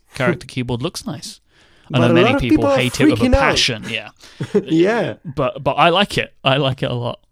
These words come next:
Speaker 1: I don't know, it feels like one of those, like, designer dogmas, whereas people, where people hate on this feature on principle, because the I O S keyboard and the Mac keyboard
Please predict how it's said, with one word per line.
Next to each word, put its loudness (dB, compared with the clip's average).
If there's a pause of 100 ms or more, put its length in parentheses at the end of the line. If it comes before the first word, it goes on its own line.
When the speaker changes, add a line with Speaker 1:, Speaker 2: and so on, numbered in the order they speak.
Speaker 1:
I 0
don't 0
know, 2
it 2
feels -2
like -2
one 2
of 0
those, 0 (160)
like, -4 (140)
designer 0
dogmas, -4 (180)
whereas 0
people, 0
where -14
people 0
hate 0
on -4
this -2
feature -4
on -2
principle, 0
because -4
the -4
I 2
O 4
S -2
keyboard -2
and -2
the 0
Mac -4
keyboard -2